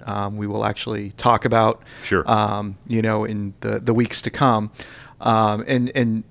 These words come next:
Speaker 1: you came to me, I think it was, it was either October or November, and you said, "I, I'm, we're gonna go in a completely different direction. We're gonna do a podcast."
Speaker 2: Yeah.
Speaker 1: And I think my words to you were, "Yeah, that's great. What the heck is a podcast?"
Speaker 2: Yeah. <laughs>
Speaker 1: Um, so, you know, um,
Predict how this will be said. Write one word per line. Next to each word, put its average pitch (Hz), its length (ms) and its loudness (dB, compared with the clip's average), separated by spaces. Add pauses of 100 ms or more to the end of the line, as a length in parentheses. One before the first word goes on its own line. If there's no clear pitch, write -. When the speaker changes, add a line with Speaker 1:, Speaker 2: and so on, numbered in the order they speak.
(600)
Speaker 1:
you 135 180 4
came 139 260 4
to - 120 -2
me, 117 100 4
I 110 60 4
think 151 180 0
it 151 40 6
was, 110 400 2 (240)
it - 60 -20
was 110 140 -4
either 185 160 4
October 120 380 0
or 113 40 2
November, 113 440 2
and 104 120 0
you 107 60 -2
said, 107 340 2
"I, 110 320 4
I'm, 110 220 -4 (240)
we're 117 180 4
gonna 113 160 4
go 107 140 6
in 107 80 2
a - 20 -4
completely 110 320 0
different 107 220 -2
direction. 110 320 4
We're 104 80 -2
gonna 104 160 0
do 104 100 0
a 101 60 -4
podcast." - 640 0
Speaker 2:
Yeah. 82 320 0 (200)
Speaker 1:
And 107 280 4
I 110 80 4
think 104 340 -2
my 107 220 4
words 104 340 2
to - 100 2
you 104 100 6
were, 107 180 4
"Yeah, 123 240 6
that's 110 180 6
great. 135 380 4
What 110 100 -2 (160)
the 107 180 0
heck 104 220 0
is - 100 -4
a 104 80 4
podcast?" 135 640 6
Speaker 2:
Yeah. 120 220 0 (240)
<laughs> - 0 -
Speaker 1:
Um, 117 540 6 (180)
so, 127 400 8
you 143 180 6
know, 113 260 8
um, 107 400 2